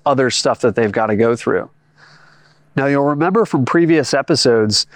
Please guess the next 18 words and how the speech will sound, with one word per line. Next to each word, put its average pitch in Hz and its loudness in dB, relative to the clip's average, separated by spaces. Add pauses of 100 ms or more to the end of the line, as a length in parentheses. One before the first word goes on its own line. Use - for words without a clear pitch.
(500)
that 127 0
recovery 131 0 (340)
requires 135 0
movement 156 0 (420)
and 135 -2
hydration. 117 0 (2000)
And 147 -2
so 139 0
when 139 0
we 147 0
have 180 -2
these 135 2
deep 143 0 (200)
areas 143 0 (880)
that - -2
aren't 147 -2
fully 151 0
recovered, 117 -2